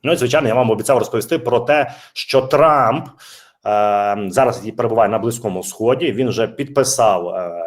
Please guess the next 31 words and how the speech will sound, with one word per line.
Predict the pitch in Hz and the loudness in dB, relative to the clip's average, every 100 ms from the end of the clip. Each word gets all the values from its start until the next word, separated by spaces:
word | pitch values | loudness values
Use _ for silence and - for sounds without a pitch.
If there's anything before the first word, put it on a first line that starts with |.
| 82 85 - | -12 -14 -12
там | 98 92 | -10 -8
і | |
в | 90 | -2
двадцять | 104 95 - | -2 -2 -4
країн, | 113 190 170 | -4 -2 -4
і | 104 | -4
в | |
Єгипті | 92 98 160 - | -4 -4 -4 -6
вони | 107 | -6
зараз, | 98 98 87 101 | -4 -4 -6 -8
е, | 92 | -10
домовилися, | - 202 98 98 - | -4 -2 0 -2 -6
підписали | - - 123 110 | -14 -6 -2 0
мирну | 101 104 104 | 0 0 0
угоду | 101 110 101 - - - | 2 2 0 -4 -20 -12
між | 107 117 117 92 104 - | -4 -2 -2 0 -2 -2
Ізраїлем | 123 101 117 101 92 95 95 | -4 2 2 4 2 -2 -6
і | 113 104 98 95 90 - _ _ 98 | -8 -4 -2 -2 -4 -10 _ _ -12
сектором | 92 110 - 101 | -2 -2 0 0
Газа, | 131 175 127 | 2 2 0
припиняються | 120 120 127 107 101 104 | 0 0 2 2 0 -2
активні | - 101 | -6 -4
бойові | 95 98 113 | -2 -2 -2
дії. | 196 | -2
Трамп | 185 151 113 | 0 -2 -2
назвав | 120 104 117 | -2 0 0
це | - | -2
взагалі | 104 110 110 | -4 -2 -2
завершенням | 101 101 - 101 98 | -2 -2 -4 -8 -4
війни. | 139 202 233 208 - - - - - _ _ _ _ | 0 0 0 -2 -10 -20 -20 -20 -20 _ _ _ _
Він, | 113 202 233 | 0 2 4